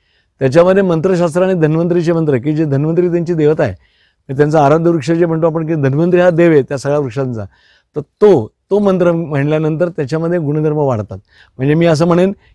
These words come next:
की बाहेरच्या झाडां-, कुठल्याही झाड, जंगली झाडामध्ये आणि आमच्या झाडामध्ये साठ टक्क्याचा फरक दिसतो. तर मला असं म्हणायचं की तुम्ही जेव्हा इथे याल तेव्हा मी नेहमी सांगतो की झाडांना तुम्ही छानपैकी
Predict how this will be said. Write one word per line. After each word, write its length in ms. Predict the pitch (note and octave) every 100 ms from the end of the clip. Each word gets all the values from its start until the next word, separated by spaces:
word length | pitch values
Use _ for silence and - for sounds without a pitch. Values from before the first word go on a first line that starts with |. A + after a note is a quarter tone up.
| _
की 140 | E3+ E3
बाहेरच्या 420 | C3+ C3+ D3+ F3
झाडां-, 280 | D3 D#3 E3
कुठल्याही 320 | D3 E3 F3+
झाड, 300 | D#3 C#3+ D3
जंगली 220 | D3 D#3+
झाडामध्ये 460 | C#3+ D3 D3 D#3 G#3 _ _ C3+
आणि 80 |
आमच्या 240 | C#3 C#3 D#3
झाडामध्ये 340 | C#3+ D3+ E3
साठ 320 | D3+ - F#3 -
टक्क्याचा 300 | - F3 D#3
फरक 180 | C3 C3+
दिसतो. 400 | A#2+ F#2+ - F#2 _ _ _ _ -
तर 80 | C3+
मला 180 | C#3+ D#3+
असं 160 | D#3
म्हणायचं 280 | E3+ E3 E3+
की 80 | E3+
तुम्ही 240 | D#3+ E3+
जेव्हा 160 | E3+ E3
इथे 240 | C#3+ D#3+
याल 220 | E3 C3+ G#2 _ _ -
तेव्हा 160 | D3 D#3+
मी 80 |
नेहमी 260 | E3+ D3+ F#3+
सांगतो 300 | F3 D#3+ C#3+
की 80 | C#3
झाडांना 360 | B2 C3 D#3+
तुम्ही 220 | D#3 E3 E3+ -
छानपैकी 460 | C#3+ D3+ D3+ E3+